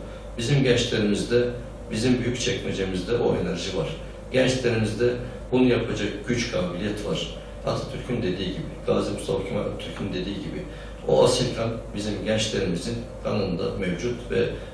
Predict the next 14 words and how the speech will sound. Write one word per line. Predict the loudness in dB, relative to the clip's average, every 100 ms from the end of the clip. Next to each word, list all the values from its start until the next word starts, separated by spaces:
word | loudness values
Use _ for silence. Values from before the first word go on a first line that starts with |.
| -4
bizler | 2 2 2 0 4
Büyükçekmece | 4 4 2 -2 -4 -4 -2 -2
için | 0 2 0 -4 -10 -12 -12 -12 -10 -2
yedi | 2 4
yirmi | 4 2 0 -2
dört | -4 4
çalışarak | 6 6 8 8 8 4 -2 -10 -12 -12 -12 0
Büyükçekmece | 4 4 2 -2 0 2
halkına | 2 0
hizmet | -2 -2 -4
etmek | -4 -6 -6 -6
istiyoruz. | -4 -4 -4 0 6
Bunun | 8 8
için | 8 4